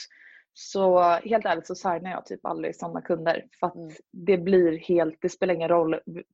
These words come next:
Speaker 1: mitt arbete bakom ändå. Det enda de kommer se är siffrorna, vilket jag såklart fattar. Men det är inte så jag arbetar riktigt. Ehm, såna kunder kräver också att för en kampanj så vill de få in ungefär fyrtioelvatusen budskap, vilket inte sätter sig i följarnas huvud ändå.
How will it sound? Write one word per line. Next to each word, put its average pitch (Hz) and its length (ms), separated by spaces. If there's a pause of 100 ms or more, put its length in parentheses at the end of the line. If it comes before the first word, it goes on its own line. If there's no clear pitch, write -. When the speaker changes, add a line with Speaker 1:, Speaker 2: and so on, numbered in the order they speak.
(220)
Speaker 1:
mitt 190 360
arbete 160 360
bakom 156 300
ändå. 160 260
Det 170 100
enda 165 200
de 160 140
kommer 160 240
se 165 160
är 160 40
siffrorna, 160 540
vilket 214 440
jag 190 140
såklart - 360
fattar. - 520 (440)
Men 202 160
det 196 60
är - 20
inte 190 200
så 175 200
jag 165 140
arbetar 175 360
riktigt. - 420 (120)
Ehm, 160 560 (680)
såna 202 280
kunder 185 300
kräver 170 300
också - 260
att 165 220 (300)
för 208 80
en 170 240
kampanj 185 480
så 180 80
vill 170 140
de 165 160
få 165 140
in 160 160
ungefär 170 380
fyrtioelvatusen 170 840
budskap, 170 520 (420)
vilket 208 160
inte 196 200
sätter 190 280
sig 165 260
i 165 40
följarnas 165 420
huvud 160 180
ändå. 175 340